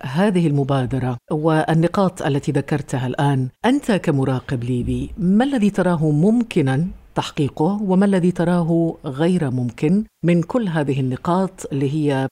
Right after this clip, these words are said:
انسحاب جميع القوات العسكرية من الجفرة وسرت والهلال النفطي، الموانئ والحقول النفطية، انسحاب شركة فاغنر، إعادة ضخ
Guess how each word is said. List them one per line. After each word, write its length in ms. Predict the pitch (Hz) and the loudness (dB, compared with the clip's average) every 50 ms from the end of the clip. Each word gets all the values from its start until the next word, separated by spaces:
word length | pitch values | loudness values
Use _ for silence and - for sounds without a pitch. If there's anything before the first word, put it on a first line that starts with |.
| _ 165 | _ -4
انسحاب 380 | 147 135 - 151 - - 156 120 | -4 -4 -4 -6 -4 -4 -4 -2
جميع 280 | 135 143 190 226 240 | 0 2 2 2 2
القوات 360 | 196 156 - 151 135 131 - | 0 0 -2 -2 -2 -2 -2
العسكرية 440 | 135 127 123 - - 156 135 127 135 | -4 -6 -6 -4 -4 -4 -2 -2 -2
من 100 | 127 131 | -2 -2
الجفرة 360 | 131 127 135 160 - - 135 | -2 -2 -2 -4 -4 -4 -4
وسرت 540 | 123 120 123 - - 175 170 170 165 - - - _ - | -4 -4 -6 -2 0 0 0 0 0 -4 -8 -14 _ -2
والهلال 380 | 143 147 139 143 139 139 123 127 | -2 0 0 0 0 -2 -2 -2
النفطي، 480 | 127 135 156 156 - - - 147 143 | -2 -2 -4 -4 -6 -4 -2 -2 -2
الموانئ 380 | 135 131 127 127 139 139 127 123 | -2 -2 -2 -2 -2 -2 -2 -4
والحقول 440 | 123 123 - - - - - 147 131 | -4 -6 -8 -8 -10 -8 -6 -4 -4
النفطية، 540 | 127 127 - - - 202 196 196 190 185 | -4 -6 -6 -2 0 0 2 2 2 0
انسحاب 360 | 180 175 - 156 - - 143 - | 0 -2 -2 -4 -6 -6 -6 -6
شركة 340 | - - 135 131 - - | -6 -6 -6 -4 -4 -4
فاغنر، 560 | 117 127 151 160 160 160 170 170 170 165 - - | -4 -2 -2 -2 -2 -2 -2 -2 -2 -4 -4 -4
إعادة 240 | 127 143 139 147 | -4 -4 -4 -4
ضخ 400 | 143 131 - 160 139 139 131 - | -4 -2 -2 -2 -2 -4 -8 -12